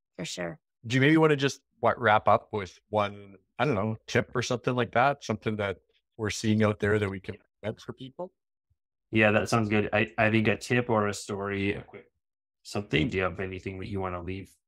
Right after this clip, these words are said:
Speaker 3: behind? Leave behind.
Speaker 1: Uh,
Speaker 3: That's how you segue. Leave behind.
Speaker 1: I think when, just to wrap up our, like, conversation of H R and,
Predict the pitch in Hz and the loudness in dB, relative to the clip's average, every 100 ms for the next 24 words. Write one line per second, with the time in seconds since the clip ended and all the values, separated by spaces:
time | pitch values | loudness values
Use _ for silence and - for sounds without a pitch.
0 | _ 95 92 95 123 - _ _ _ _ | _ -4 -2 -4 -6 -12 _ _ _ _
1 | _ _ _ 107 160 180 196 185 180 - | _ _ _ 0 2 2 0 2 0 -2
2 | 117 - - 90 - 110 80 78 - 107 | -4 -4 -6 -6 -2 -2 -4 -12 -10 -2
3 | 110 - 117 110 269 349 349 - 349 320 | -2 -2 -4 -2 0 0 -2 -6 -6 -4
4 | 285 269 - - 247 226 220 240 233 220 | 0 0 0 0 2 2 4 2 2 4
5 | 214 202 202 190 180 185 196 175 175 175 | 6 4 2 0 -2 -4 -4 -4 -2 -4
6 | 170 180 165 165 - 170 - 156 156 156 | -2 -2 -2 -2 -4 -6 -2 0 0 -2
7 | 147 151 | -4 -6